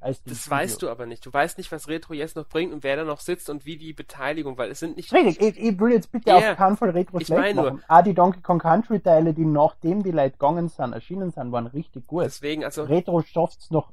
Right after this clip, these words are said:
Speaker 1: immer.
Speaker 2: ich find, man muss da
Speaker 1: Aber
Speaker 2: mal abwarten. Außerdem, es hätte ja nicht zwingend Metroid Prime sein müssen für die Wii U. Es hätte auch ein anderes Metroid-Spiel werden können für die Wii U.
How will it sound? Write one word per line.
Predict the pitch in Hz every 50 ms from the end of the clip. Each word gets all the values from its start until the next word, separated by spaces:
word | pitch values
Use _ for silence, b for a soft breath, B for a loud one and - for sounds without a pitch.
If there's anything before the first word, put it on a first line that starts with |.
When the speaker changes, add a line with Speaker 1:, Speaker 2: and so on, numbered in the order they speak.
| -
Speaker 1:
immer. | - 180 190 170 127
Speaker 2:
ich | - -
find, | - - 190 196
man | 165 175 180
muss | 180 202 196 -
da | 202
Speaker 1:
Aber | 185 -
Speaker 2:
mal | 143
abwarten. | 143 - 180 156 143
Außerdem, | - 170 - 180 170 156 B B B B
es | B 156 -
hätte | 190 202 196 - 180
ja |
nicht | 175 185 - - -
zwingend | - 190 185 -
Metroid | 165 165 170 170 - 180 165 -
Prime | - - 165 147 165 208 220
sein | 190 156 139 131 127 131 139
müssen | 147 160 156 - 156
für | - - 147 139
die | 139 143 127
Wii | 135 143 131 143
U. | 139
Es | 143 -
hätte | 147 123 170
auch |
ein | 175 -
anderes | - 113 208 220 214 190 190 - -
Metroid-Spiel | 151 143 - - 147 - - - - 139 135
werden | 127 127 120 123 131 127
können | - 139 127 120
für | - - 120
die | 120 117
Wii | 120 120 117 117 123
U. | 120 110